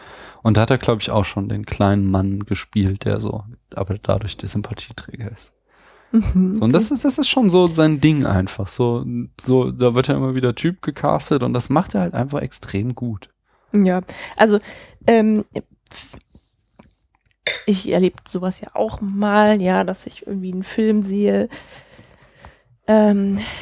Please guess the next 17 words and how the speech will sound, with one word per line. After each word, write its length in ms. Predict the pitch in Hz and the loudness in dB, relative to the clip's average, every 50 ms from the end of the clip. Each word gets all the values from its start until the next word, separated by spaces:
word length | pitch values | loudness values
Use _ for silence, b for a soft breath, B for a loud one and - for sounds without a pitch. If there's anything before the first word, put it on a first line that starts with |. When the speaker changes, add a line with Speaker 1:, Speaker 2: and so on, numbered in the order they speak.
| B B B B _ - | B B B B _ 4
Speaker 2:
der 380 | 202 196 190 190 196 190 - - _ _ _ _ _ _ _ | 4 6 6 4 2 0 -2 -8 _ _ _ _ _ _ _
auf 180 | 185 202 190 | 0 0 2
einem 180 | 196 196 190 190 | 0 0 0 0
Buch 240 | - 262 285 - - | 0 0 0 0 2
basiert, 420 | - 240 240 226 220 240 240 - | 2 2 2 4 2 2 2 0
das 100 | 190 196 | -2 -6
ich 160 | 185 190 - | -6 -8 -8
gelesen 580 | - 190 180 214 247 285 330 320 294 262 226 - | -8 -6 -4 0 0 0 0 0 0 -2 -2 -2
habe 400 | 247 240 240 247 247 220 226 226 | -2 -2 0 0 0 0 0 0
und 220 | - - 202 196 185 | 2 0 0 0 2
wo 100 | 185 185 | 2 2
dann 280 | 185 180 185 190 175 | 2 2 2 2 2
halt 180 | 175 180 175 - | 0 0 -2 -2
die 80 | 180 - | -6 -8
Charaktere 720 | - - 170 - 160 175 - _ - - 165 165 156 - | -4 -4 -4 -2 -4 -6 -6 _ -6 -4 -4 -4 -4 -6
anders 360 | 117 - 165 160 170 175 - | -4 -4 -4 -4 -6 -6 -8
aussehen 580 | - - 165 - - - 170 170 170 - - | -10 -10 -10 -10 -6 -4 -2 -2 -2 -4 -6